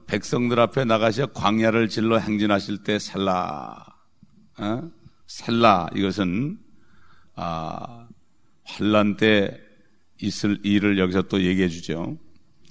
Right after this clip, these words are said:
이건 과거에 지나간 사건이 아니라 앞으로 일어날 사건이다. 구 절의 비도 이거는 진짜 비를 얘기하는데 지금 대부분이 뭐 비 그러면은 성령의 비, 단비 자꾸 이렇게 생각하는데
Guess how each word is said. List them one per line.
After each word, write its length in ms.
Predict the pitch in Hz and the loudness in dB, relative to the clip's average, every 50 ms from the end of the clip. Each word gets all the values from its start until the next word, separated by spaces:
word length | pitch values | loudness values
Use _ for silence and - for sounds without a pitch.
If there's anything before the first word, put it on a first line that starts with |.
| - - - - | -20 -20 -12 -6
이건 300 | - 95 110 120 127 117 | 0 2 2 2 2 0
과거에 460 | - - 95 95 104 104 110 117 117 | 2 6 6 6 6 6 4 2 2
지나간 400 | - - 104 101 98 101 104 101 | 2 2 2 2 4 4 2 2
사건이 360 | 90 101 95 98 - 107 107 | 2 0 -2 0 -2 -2 0
아니라 680 | 110 101 95 101 107 107 90 85 87 95 113 131 131 127 - - _ _ _ - | 0 0 0 0 0 0 0 0 -2 -4 -6 -10 -12 -16 -20 -20 _ _ _ -12
앞으로 440 | - - 85 82 - 101 98 101 101 98 | -8 -8 -8 -6 -4 -4 -2 -2 -2 -2
일어날 380 | 95 95 87 92 92 95 98 92 | -2 -2 -2 0 0 -2 -2 -2
사건이다. 920 | 95 95 90 - 92 87 90 80 90 82 78 80 - - - - 107 - - - - - - - - - - - - - - - - | -2 -2 -2 -2 -2 -4 -4 -2 -4 -4 -4 -6 -8 -10 -14 -16 -18 -20 -20 -20 -20 -20 -20 -20 -20 -20 -20 -20 -20 -20 -20 -20 -12
구 120 | - - 104 | -6 -4 0
절의 300 | 101 120 120 135 139 120 | 2 4 4 4 2 0
비도 680 | - - 117 110 120 107 98 101 110 127 139 - - - - - - - - - - - - - - - | -2 -4 0 2 2 4 4 2 0 0 -4 -6 -10 -18 -20 -20 -20 -20 -20 -20 -20 -20 -20 -20 -12 -6
이거는 320 | - 95 98 101 113 117 | -2 0 2 2 2 2
진짜 340 | 110 - 98 98 95 113 113 | 0 -2 -4 -2 2 2 0
비를 340 | - - - 110 110 117 113 | 0 2 0 2 2 4 2
얘기하는데 760 | 107 101 95 92 90 90 90 87 85 76 76 85 98 113 104 | 2 2 2 0 -2 -2 -4 -6 -6 -6 -6 -6 -8 -10 -10
지금 200 | - 101 104 110 | -8 -8 -8 -8
대부분이 580 | - - - - 107 104 104 101 98 107 120 117 | -8 -10 -10 -6 -2 0 0 0 0 0 -2 -2
뭐 240 | 107 107 110 104 - | 0 -2 -2 -2 -4
비 200 | - 101 107 107 | -4 -2 -2 0
그러면은 420 | 104 101 98 98 98 98 107 117 | 0 0 0 0 -2 -2 -2 -4
성령의 640 | 107 - - - 107 107 107 107 104 104 107 104 98 | -6 -8 -8 -4 -2 0 0 2 2 2 2 2 2
비, 180 | 104 104 101 | 0 -2 -2
단비 380 | - - - 98 98 98 98 95 | -4 -6 -6 -4 -4 -2 -4 -4
자꾸 260 | - - - - 107 | -4 -6 -6 -4 -4
이렇게 160 | 101 95 98 | -2 -2 -2
생각하는데 720 | 95 92 90 87 87 90 95 101 92 87 85 92 107 123 | -4 -4 -2 -2 -2 -2 -2 -2 -2 -2 -2 -2 -4 -6